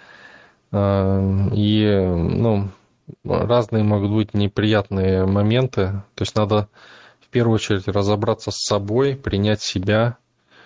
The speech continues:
и потом уже, ну, принятие мира пойдёт. То есть идти путём осознанности.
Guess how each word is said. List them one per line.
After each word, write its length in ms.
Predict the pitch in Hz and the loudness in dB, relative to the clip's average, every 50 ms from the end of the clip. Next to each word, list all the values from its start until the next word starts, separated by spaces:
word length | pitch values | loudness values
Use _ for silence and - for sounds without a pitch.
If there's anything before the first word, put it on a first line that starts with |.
| - - _ _ _ _ _ _ _ - | -20 -20 _ _ _ _ _ _ _ -6
и 560 | 104 98 98 98 101 101 101 98 98 95 95 95 98 101 - - - - _ - | -2 0 0 0 2 2 2 2 2 2 2 0 0 -2 -4 -8 -18 -20 _ -4
потом 320 | 110 104 - 120 120 113 | -2 0 0 0 0 0
уже, 200 | 104 95 98 98 | 0 0 0 0
ну, 180 | 98 107 104 101 | 0 0 0 -2
принятие 520 | - 95 101 101 104 101 - - - 98 | -2 -2 0 2 0 0 -2 -2 -2 0
мира 240 | 98 98 98 92 92 | 0 0 0 0 -2
пойдёт. 520 | - - 92 92 92 95 92 90 - - _ _ _ _ - - - - - - - _ _ _ - - - - - | -2 -2 -2 -2 0 -2 -2 -4 -4 -10 _ _ _ _ -20 -20 -20 -20 -20 -20 -20 _ _ _ -20 -20 -10 -4 -2
То 60 | 107 | -2
есть 240 | 98 - - - - | -2 -2 -4 -6 -4
идти 380 | - - 98 101 101 - 123 | -2 0 -2 -2 -2 -2 -2
путём 400 | 117 - 107 98 - 110 104 101 98 | -2 -2 -2 -2 0 0 0 0 -2
осознанности. 840 | - - - 107 98 92 92 90 92 92 - - - - 95 92 | -2 -2 -2 -2 -2 -2 -2 -2 -2 -4 -4 -4 -4 -4 -4 -4